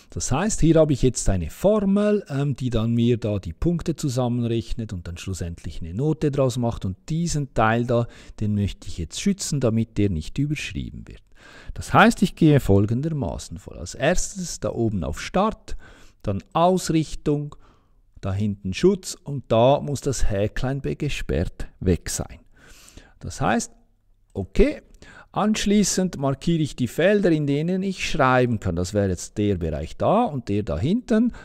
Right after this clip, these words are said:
Mit gedrückter Kontrolltaste kann ich da diesen Bereich da markieren. Und das wird der Bereich sein, der nachher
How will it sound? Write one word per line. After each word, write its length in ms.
Mit 300
gedrückter 500
Kontrolltaste 1000
kann 300
ich 200
da 260
diesen 500
Bereich 480
da 100
markieren. 500
Und 100
das 120
wird 240
der 260
Bereich 420
sein, 300
der 180
nachher 580